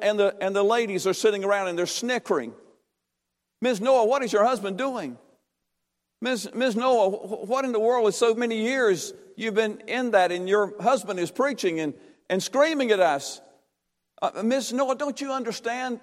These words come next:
Don't you understand that you're in the minority?" And she was a wise lady. And she says, "Doesn't that depend on when you count,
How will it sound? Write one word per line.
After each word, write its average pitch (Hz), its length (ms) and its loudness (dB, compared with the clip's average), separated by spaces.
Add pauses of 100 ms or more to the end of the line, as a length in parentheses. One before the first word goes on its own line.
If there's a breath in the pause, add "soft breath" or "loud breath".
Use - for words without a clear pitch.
Don't 277 260 -10
you 254 120 -6
understand 233 540 -6
that 202 180 -4
you're 226 120 -10
in 214 100 -8
the 185 80 0
minority?" 220 920 -4 (1120)
And 151 80 -6
she 226 140 -4
was 180 100 -4
a 175 80 -2
wise 165 440 -2
lady. 180 420 -6 (340 soft breath)
And 208 140 -4
she 226 200 -8
says, 202 280 -4
"Doesn't 269 420 -2
that 226 200 -2
depend 208 460 -6
on 175 220 -2
when 185 240 -6
you 160 120 -8
count, 185 600 -10